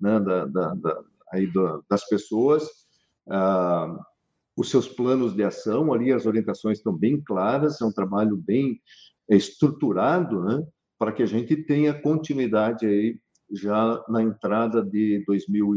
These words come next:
e vinte e dois, com algumas ações implementadas, como essa do feedback aí, é um dos principais aspectos que a gente vai, vai focar aqui na reitoria, Joel e Cris.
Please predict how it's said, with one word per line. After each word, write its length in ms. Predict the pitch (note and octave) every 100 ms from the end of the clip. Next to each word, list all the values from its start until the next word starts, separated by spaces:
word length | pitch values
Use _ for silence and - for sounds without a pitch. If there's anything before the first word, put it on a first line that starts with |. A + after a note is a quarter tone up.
| G2+
e 300 | G2+ G2 F#2+
vinte 340 | G2+ F#2+ G#2+ A#2
e 40 |
dois, 580 | F2 G2+ B2+ C#3 - - _ _ _ -
com 180 | A2+
algumas 560 | A#2 G#2 G2+ C3+ C#3+ B2
ações 560 | A2+ - B2 A#2 C3 A#2
implementadas, 880 | C#3+ C#3+ C#3 D3+ D3 A2 G#2+ - -
como 180 | B2+ A2
essa 300 | B2 B2+ A#2
do 120 | A2
feedback 640 | - A2 F2 G2 A#2 -
aí, 320 | G#2+ G#2 C3 D3
é 160 | B2+
um 200 | C3 C3
dos 120 | C3+
principais 640 | - A#2+ G#2 - G#2 A2+ A#2
aspectos 540 | - - F#2+ - -
que 80 | A2
a 20 |
gente 240 | F#2+ G2
vai, 340 | G2 G2+ G2+ G#2 - _ _ _ -
vai 120 | G2
focar 420 | - C3+ A2+ G#2+
aqui 180 | - A2+
na 120 | A2+
reitoria, 680 | G#2+ G#2+ C3 G2 F#2+ F2+ E2+ -
Joel 320 | F2+ F#2 F2
e 60 | E2+
Cris. 500 | - C#2+ - -